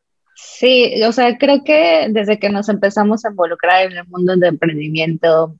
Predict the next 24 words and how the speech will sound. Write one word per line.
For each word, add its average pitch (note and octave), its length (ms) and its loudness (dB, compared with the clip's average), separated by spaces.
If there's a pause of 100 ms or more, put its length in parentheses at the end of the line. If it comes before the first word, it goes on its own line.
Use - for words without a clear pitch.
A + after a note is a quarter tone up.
desde E3 400 2
diferentes F3 680 0
frentes, E3+ 480 2
incluso F#3 480 0
antes F3+ 320 2
de E3 140 2
conocernos, F3+ 960 -2 (280)
pues G#3 200 0
siempre G3 800 2
hemos F#3+ 520 -8 (200)
te-, G3 180 0
visto, G3+ 440 0
¿no? G3 220 -4
Como F#3 180 -4
emprendedores F3 720 0
que E3+ 140 -6
la E3 80 -2
están F3 340 -4
rompiendo, F3 540 0
que - 80 -6
están F3 320 -2
haciendo E3 440 -2
algo E3 300 2
que - 300 0